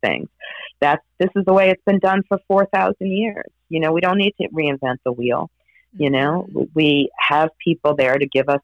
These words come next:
Speaker 1: guidance. And I'm so happy for my godmothers. I'm so happy I can go to them, you know,
Speaker 2: Right.
Speaker 1: and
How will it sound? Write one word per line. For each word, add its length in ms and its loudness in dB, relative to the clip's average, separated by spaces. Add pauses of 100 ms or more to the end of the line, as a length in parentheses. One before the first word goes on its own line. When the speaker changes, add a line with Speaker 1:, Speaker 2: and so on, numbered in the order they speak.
Speaker 1:
guidance. 500 0
And 100 0
I'm 120 0 (160)
so 160 4
happy 460 -2
for 100 -12
my 140 -10 (100)
godmothers. 540 -10
I'm 120 -6 (140)
so 140 2
happy 320 0
I 160 0
can 120 -8
go 180 0
to 160 -4
them, 180 -6 (480)
you 120 2
know, 160 2
Speaker 2:
Right. 80 2
Speaker 1:
and 100 -2